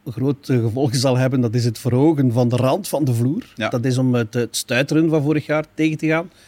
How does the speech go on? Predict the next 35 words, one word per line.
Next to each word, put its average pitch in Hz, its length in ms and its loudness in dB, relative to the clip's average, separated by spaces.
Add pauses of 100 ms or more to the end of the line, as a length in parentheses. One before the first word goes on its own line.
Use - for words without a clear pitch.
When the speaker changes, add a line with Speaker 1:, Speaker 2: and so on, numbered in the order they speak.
(420)
Speaker 1:
Dat - 160 -20
is 123 180 -2
dus, 117 200 -2
dat 113 160 -6
ding 131 140 0
is 117 120 -2
nu 120 340 2
vijftien 139 380 2
millimeter 147 420 4
verhoogd. 127 360 -2
Ze - 120 -12
vroegen 175 260 0
eigenlijk, 170 320 -2
ze 160 100 -6
wouden 190 220 0
eigenlijk 196 300 -6
vijfentwintig 175 520 -2
millimeter 120 400 0
doen, 117 140 0
hè, 147 80 0
bij, 135 260 2
bij 117 140 0
de, 113 260 0
bij 113 100 -4
de 107 100 -8
fia, 131 300 -4
maar 127 120 -2
ze 117 60 -4
hebben 117 180 0
dus 113 80 -2
een 107 80 -6
compromis 117 340 -4
gepakt, 143 300 -6
vijftien 139 380 -4
millimeter. 156 440 0